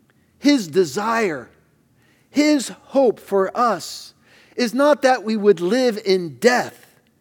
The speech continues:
but that we would have life. John ten ten says, "I have come that you might have life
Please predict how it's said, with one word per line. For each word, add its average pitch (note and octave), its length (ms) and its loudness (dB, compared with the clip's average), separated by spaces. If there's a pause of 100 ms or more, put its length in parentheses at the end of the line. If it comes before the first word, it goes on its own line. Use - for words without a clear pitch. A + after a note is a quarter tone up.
(560)
but A3 240 2
that A#3 280 0
we C#4+ 300 2
would A3 340 2 (120)
have G3+ 580 4
life. D3 720 -4 (840)
John F3+ 480 0
ten F3 400 -4
ten F3 360 -4
says, D#3 340 -4 (220)
"I G3+ 220 0
have E3+ 300 -6
come F#3 500 -4 (380)
that F3+ 340 0
you A3+ 220 -2
might F#3+ 380 2
have F3+ 420 0
life G#3+ 600 -6